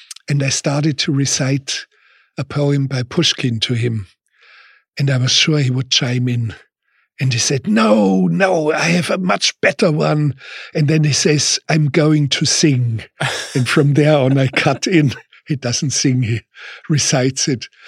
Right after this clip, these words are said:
Speaker 1: And it is so beautiful and so deep that I repeated,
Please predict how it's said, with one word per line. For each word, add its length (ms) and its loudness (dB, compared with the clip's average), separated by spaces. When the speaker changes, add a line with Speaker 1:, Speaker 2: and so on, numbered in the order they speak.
Speaker 1:
And 140 2
it 120 0
is 120 0
so 300 2
beautiful 640 0
and 180 0
so 300 2
deep 420 -2
that 160 0
I 80 2
repeated, 800 -2